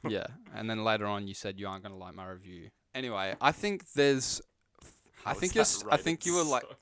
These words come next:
Speaker 2: so
Speaker 1: <laughs> I think
Speaker 2: high?
Speaker 1: you were stuck in this stigma of, "Oh, subtitles suck, foreign films are bad," or
Speaker 2: No, no, not necessarily.
Speaker 1: No?
Speaker 2: Not necessarily. I just thought, like,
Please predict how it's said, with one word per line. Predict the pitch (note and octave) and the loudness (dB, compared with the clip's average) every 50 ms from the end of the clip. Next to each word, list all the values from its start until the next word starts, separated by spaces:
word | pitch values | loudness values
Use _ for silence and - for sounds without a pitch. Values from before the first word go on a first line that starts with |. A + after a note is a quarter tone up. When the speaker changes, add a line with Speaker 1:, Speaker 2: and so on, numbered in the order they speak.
| - - D3 - - | -12 -10 -10 -10 -8
Speaker 2:
so | D#3+ | -8
Speaker 1:
<laughs> | |
I | D#3 | -10
think | D3 - - G#3 G#3+ | -10 -8 -10 -12 -12
Speaker 2:
high? | - | -10
Speaker 1:
you | A3+ A#3 | -10 -10
were | A#3 | -10
stuck | - - - - C#3+ C#3 - - | -10 -10 -10 -4 -4 -4 -4 -4
in | - - B2+ A#2+ | -12 -12 -10 -8
this | A#2 A2+ - | -8 -6 -4
stigma | - - - - A#2+ A#2 A2 A2 A2 G#2+ | -4 -4 -4 -4 -6 -6 -6 -4 -6 -4
of, | F#2+ G2+ G2 F#2+ - - _ | -4 -4 -6 -8 -12 -12 _
"Oh, | G2+ G2 F#2 F#2 | -6 -6 -6 -6
subtitles | - - - G#2 G2 - - G2 F#2+ F#2 F#2 - | -8 -6 -6 -6 -6 -4 -6 -6 -6 -6 -8 -10
suck, | - - F2+ F#2 - _ | -8 -8 -8 -10 -10 _
foreign | - - G#2 G2 F#2+ F#2 | -14 -10 -10 -10 -10 -12
films | - - F#2 F#2 F2+ F#2+ | -14 -14 -16 -14 -16 -18
are | |
bad," | F2 F2+ F2+ F2 F2 F2+ E2+ - | -16 -14 -12 -12 -10 -12 -14 -14
or | - - F#2+ F#2 F#2 F2+ - - - - - - - - | -14 -12 -12 -12 -12 -14 -18 -20 -20 -20 -20 -20 -12 -6
Speaker 2:
No, | D3 D3+ D#3 D3+ | 0 0 2 2
no, | D3+ D#3 D3+ C3+ | 2 0 0 -2
not | D3 D3+ C#3+ C#3 C3 | -2 -2 -2 -2 -2
necessarily. | B2+ B2 - - - - A2+ G2 F#2 E2+ E2+ E2 - | -2 -6 -6 -8 -6 -4 -4 -2 -4 -4 -6 -10 -10
Speaker 1:
No? | G#2 G2+ G#2 B2+ E3+ G3+ G3 - | -4 -2 -2 -2 -2 -4 -10 -10
Speaker 2:
Not | A2+ A#2+ A2+ G2 | -8 -6 -6 -6
necessarily. | A#2 A2+ - - - - F#2+ F#2 G2 - - | -8 -10 -8 -10 -6 -6 -6 -6 -6 -6 2
I | - A#2+ B2+ | 6 6 6
just | B2 C3+ B2 - - - | 6 4 -4 -6 -6 -4
thought, | - B2+ A#2+ A#2+ A2+ - - | -4 -2 0 2 0 0 -2
like, | - G#2 G#2 G2+ G2 - - | -4 -4 -2 -2 -4 -6 -12